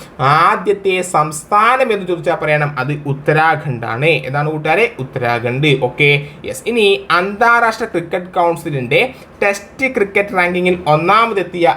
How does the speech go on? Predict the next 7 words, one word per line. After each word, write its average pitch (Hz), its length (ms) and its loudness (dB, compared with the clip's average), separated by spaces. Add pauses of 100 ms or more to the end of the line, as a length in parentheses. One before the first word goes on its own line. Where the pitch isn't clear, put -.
ആദ്യത്തെ 170 600 0
ഇന്ത്യൻ 175 400 -2
ഫാസ്റ്റ് 214 540 0
ബൗളർ 147 420 4 (120)
ആരാണ്? 135 540 2 (280)
അതാണ് 170 280 -4
ചോദ്യം. 180 380 -2